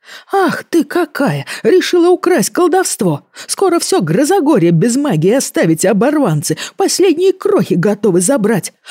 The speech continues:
У нас колдовство не для воровства, у нас оно на продажу!» Зажмурившись, Хедвика отступала в алые объятия шатра.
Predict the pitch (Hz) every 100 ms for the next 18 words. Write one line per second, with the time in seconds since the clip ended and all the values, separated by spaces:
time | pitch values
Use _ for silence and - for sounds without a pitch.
0 | - 202 285 226 269 - 311 277 311 -
1 | 294 277 294 254 294 320 330 - 262 247
2 | 294 - - 254 220 202 254 277 277 277
3 | 285 294 311 311 156 262 294 262 - _
4 | _ _ _ _ _ - 135 135 143 143
5 | 135 143 - _ _ _ - 160 156 147
6 | 143 - 151 151 143 147 143 135 143 151
7 | 131 131 135 147 139 131 127